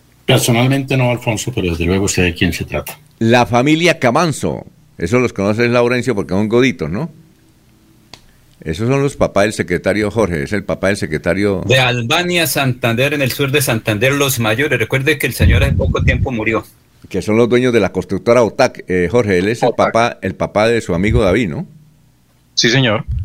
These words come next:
Speaker 2: Que
Speaker 4: Sí,
Speaker 2: es,
Speaker 4: señor.
Speaker 2: ¿él es actual qué?
Speaker 4: No.
Speaker 2: ¿Qué, qué ocupa en la alcaldía? ¿Es asesor?
Speaker 4: Es el jefe de gobernanza, don Alfonso.
Speaker 2: La familia
Speaker 3: Y, y el
Speaker 2: Galvi.
Speaker 3: hermano es el gerente de la empresa, el hermano es el gerente
Speaker 2: Ah,
Speaker 3: de la
Speaker 2: ya.
Speaker 3: empresa.
Speaker 2: Bueno,
Speaker 3: Fue
Speaker 2: la,
Speaker 3: ma-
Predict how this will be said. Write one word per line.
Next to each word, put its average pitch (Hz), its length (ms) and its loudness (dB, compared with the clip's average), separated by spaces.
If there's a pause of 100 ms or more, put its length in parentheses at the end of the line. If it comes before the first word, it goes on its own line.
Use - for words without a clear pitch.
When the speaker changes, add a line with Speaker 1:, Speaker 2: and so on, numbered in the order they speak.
(160)
Speaker 2:
Que 82 120 -4
Speaker 4:
Sí, 85 40 2
Speaker 2:
es, 110 80 0
Speaker 4:
señor. 123 240 0 (380)
Speaker 2:
¿él 101 120 0
es 123 80 4
actual 131 300 -2
qué? 113 340 -4
Speaker 4:
No. 131 160 -6
Speaker 2:
¿Qué, 113 220 -6
qué - 100 -10
ocupa 127 360 -8
en 123 80 -6
la 104 60 -2
alcaldía? 101 380 -2
¿Es 104 80 0
asesor? 117 460 -2 (1500)
Speaker 4:
Es 117 720 0
el 139 140 2
jefe 147 260 0
de 151 60 2
gobernanza, 107 560 -2
don 87 160 -6
Alfonso. 95 380 -10 (720)
Speaker 2:
La 117 260 4
familia 160 540 2
Speaker 3:
Y, - 40 4
y - 40 -2
el 131 40 -12
Speaker 2:
Galvi. 175 280 4 (120)
Speaker 3:
hermano 160 360 2
es 175 140 -2
el 175 100 -2
gerente 151 400 -2
de 160 100 0
la 135 80 -2
empresa, 131 420 -2
el 107 80 -4
hermano 123 380 -2
es 151 120 -2
el 147 100 0
gerente 107 240 2
Speaker 2:
Ah, 92 220 0
Speaker 3:
de 85 60 -2
la 104 60 -2
Speaker 2:
ya. - 60 -6
Speaker 3:
empresa. - 360 -4 (200)
Speaker 2:
Bueno, 120 260 4
Speaker 3:
Fue 123 100 4
Speaker 2:
la, 123 160 6
Speaker 3:
ma- 120 60 -12